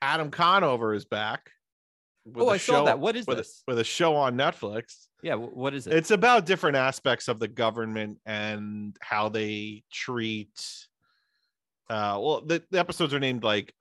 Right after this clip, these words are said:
Speaker 1: finance, disease, food, how the government is involved in those things. And it, it's produced by Barack Obama. So they have a nice little beginning part that says, like, "Why should people listen to this? Because you're producing it." And Barack Obama's like, "Well, I want people to know about the government."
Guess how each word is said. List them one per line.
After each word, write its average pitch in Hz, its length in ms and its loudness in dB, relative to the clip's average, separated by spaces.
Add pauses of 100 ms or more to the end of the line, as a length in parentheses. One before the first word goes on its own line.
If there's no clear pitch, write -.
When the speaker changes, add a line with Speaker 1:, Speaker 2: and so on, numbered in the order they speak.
(120)
Speaker 1:
finance, 139 840 -4 (500)
disease, 123 720 -2
food, 120 640 0
how 139 200 2
the 139 80 0
government 123 360 0
is 107 100 -6
involved 104 420 -4
in 110 80 -6
those 101 240 -8
things. 98 480 -8 (400)
And 127 140 2
it, 131 140 2
it's 123 280 -2
produced 143 680 2
by 151 140 4
Barack 131 300 2
Obama. 110 600 2
So - 120 -12
they 113 80 0
have 117 120 0
a 110 100 2
nice 120 240 -4
little 127 160 -4
beginning 117 380 -6
part 104 260 -4
that 98 140 -8
says, 107 220 -6
like, 98 120 -8 (100)
"Why 107 180 -4
should 160 180 -8
people 185 220 -6
listen 214 260 -6
to 95 60 -6
this? 98 180 -8
Because 101 240 -10
you're 110 140 0
producing 143 400 -4
it." 80 120 -10 (440)
And 120 320 -4
Barack 107 240 2
Obama's 104 340 -2
like, 101 120 -2
"Well, 101 140 -4
I 101 80 0
want 110 220 -4
people 135 200 -6
to 131 100 -4
know 143 80 0
about 160 200 -2
the 185 60 -4
government." 135 400 -2